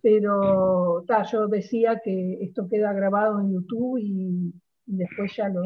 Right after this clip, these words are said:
los puedo ver a todos, y que es una hermosa iniciativa que ojalá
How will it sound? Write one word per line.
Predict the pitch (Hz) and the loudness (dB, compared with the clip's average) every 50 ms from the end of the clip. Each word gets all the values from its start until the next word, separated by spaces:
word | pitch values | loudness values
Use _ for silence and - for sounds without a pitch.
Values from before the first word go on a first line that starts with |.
| 180 202 262 247 196 | -4 -6 -6 -6 -4
los | 196 190 - | -4 -6 -4
puedo | _ 208 208 208 190 | _ -4 -4 -2 -2
ver | 190 190 180 190 | -2 -2 -2 -4
a | 175 170 | -4 -4
todos, | - 214 214 233 247 285 320 339 330 - _ _ _ | -4 0 2 4 4 2 0 -4 -8 -12 _ _ _
y | 220 180 | -12 -10
que | - - | -8 -8
es | 185 185 - | -8 -8 -4
una | 233 196 185 | -4 -4 -2
hermosa | 180 180 202 202 185 - | -2 -2 -4 -4 -4 -4
iniciativa | 214 196 196 180 180 - 185 175 170 - 202 208 220 233 226 - | -4 -2 -2 -2 -4 -4 -6 -8 -6 -6 -4 -2 0 0 0 -2
que | - 185 | -4 -8
ojalá | 180 - 190 185 185 190 196 196 196 190 | -8 -8 -6 -6 -4 -4 -4 -4 -4 -6